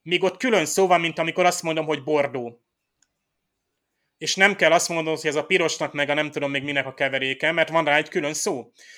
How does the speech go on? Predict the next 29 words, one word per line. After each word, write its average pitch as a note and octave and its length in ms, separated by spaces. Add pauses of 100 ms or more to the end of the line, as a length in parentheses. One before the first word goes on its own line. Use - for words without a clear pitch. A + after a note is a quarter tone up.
(180)
Tehát F#3+ 240
ezt - 80
jelenti D#3 280
a D3+ 40
nyelv, D3+ 260
ugye C#3+ 140
az C#3+ 100
Arrival D#3+ 400
című C#3 300
film C#3 280 (100)
megbeszélésében, C3+ 920
ö, C#3 180
volt C#3+ 260
erről C3+ 220
szó C3 260
egyébként, C3 640 (420)
ahol D3 240
egyébként D3+ 420
egész C#3 280
fantasztikus C3+ 600
volt C3 200
az C3+ 180
ötlet, C3+ 320
hogy C#3 100
egy B2+ 120
nyelvet B2+ 340
hogyan, B2+ 360
ö, B2 540
használjunk. A#2 800